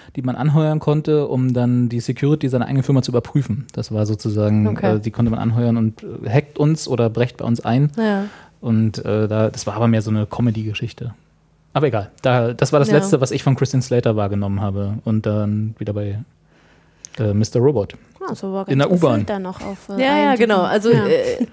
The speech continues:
Speaker 2: man, man sieht quasi, wie die beiden lernen sich kennen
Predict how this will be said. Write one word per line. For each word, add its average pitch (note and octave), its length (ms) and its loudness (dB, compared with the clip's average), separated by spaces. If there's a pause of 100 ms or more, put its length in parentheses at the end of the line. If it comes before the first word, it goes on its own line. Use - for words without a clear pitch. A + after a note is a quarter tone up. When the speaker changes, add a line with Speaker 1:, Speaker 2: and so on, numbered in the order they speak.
Speaker 2:
man, G#3 240 -6 (240)
man G#3 300 -4
sieht A#3 280 -8
quasi, A#3 600 -6
wie G#3+ 200 -6
die F3+ 300 -12
beiden B3 360 0
lernen C4 220 0
sich A#3+ 160 -8
kennen A#3+ 240 -2